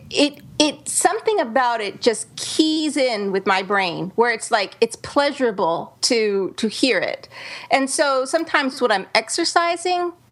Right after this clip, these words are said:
or, you know, trying to, 'cause I, I think through a lot of story problems and stuff when I'm out walking. And so I'll listen to it then, but I can't listen to it while I'm in front of the computer.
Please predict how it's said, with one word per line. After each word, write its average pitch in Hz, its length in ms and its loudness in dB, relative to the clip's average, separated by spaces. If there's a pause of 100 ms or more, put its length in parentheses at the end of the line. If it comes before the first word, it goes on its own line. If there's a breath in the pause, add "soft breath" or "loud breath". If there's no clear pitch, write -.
(200)
or, 226 540 0 (180)
you 269 100 4
know, 226 160 0
trying 254 440 0
to, 214 380 -2 (180)
'cause 330 140 2
I, 349 200 -2
I 349 140 0
think - 340 -6
through 285 260 -2
a 254 40 0
lot 233 140 -2
of 214 60 -10
story 220 240 -2
problems 247 480 -2
and 262 100 -4
stuff 233 280 -2
when 214 140 0
I'm 196 300 -2 (100)
out 208 180 0
walking. 247 500 -2 (420 loud breath)
And 254 260 0
so 254 560 0
I'll 262 240 0
listen 247 360 -2
to - 180 0
it 180 140 -2
then, 196 720 -2
but 214 120 4
I 311 60 0
can't - 300 -2
listen 226 280 0
to 240 100 0
it 175 80 0
while 175 140 2
I'm 165 140 -2
in 170 80 -4
front - 200 0
of - 80 -12
the 180 80 -4
computer. - 460 -4